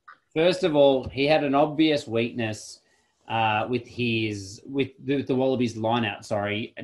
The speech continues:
in game one. And one of the reasons we said he was brought in for game two was the fact that he could fix that issue. Now, the w-, line out was a lot better in game two. One of those you can put down to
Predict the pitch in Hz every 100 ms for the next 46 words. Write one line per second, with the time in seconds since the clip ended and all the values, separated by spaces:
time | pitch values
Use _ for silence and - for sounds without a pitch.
0 | - 147 127 117 107 107 104 104 127 123
1 | 120 123 113 107 113 104 107 101 110 104
2 | 107 104 110 110 110 101 113 110 104 117
3 | 107 107 117 113 117 113 113 - 120 -
4 | - 117 - - 120 - 92 - _ _
5 | _ - 127 120 120 117 135 127 117 113
6 | 113 139 143 165 175 143 127 113 143 151
7 | 123 131 123 113 110 110 104 - 131 196
8 | 277 _ _ _ _ - 123 117 160 170
9 | 143 139 135 120 117 123 139 123 123 120
10 | 113 123